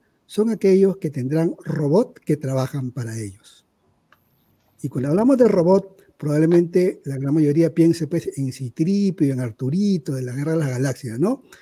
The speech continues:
No, o sea, un robot también es una fanpage. Un robot también es un canal de YouTube. Un robot también puede ser tu página web. Son aquellos robots, son los que van a trabajar para ti día y noche, las veinticuatro horas del día, los siete días de la semana,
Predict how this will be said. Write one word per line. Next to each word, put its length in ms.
No, 140
o 80
sea, 160
un 80
robot 360
también 260
es 100
una 200
fanpage. 760
Un 100
robot 360
también 300
es 160
un 180
canal 280
de 140
YouTube. 520
Un 80
robot 320
también 300
puede 260
ser 200
tu 100
página 400
web. 260
Son 240
aquellos 380
robots, 500
son 180
los 80
que 80
van 140
a 60
trabajar 400
para 240
ti 300
día 400
y 100
noche, 440
las 160
veinticuatro 640
horas 100
del 180
día, 280
los 160
siete 200
días 140
de 60
la 60
semana, 540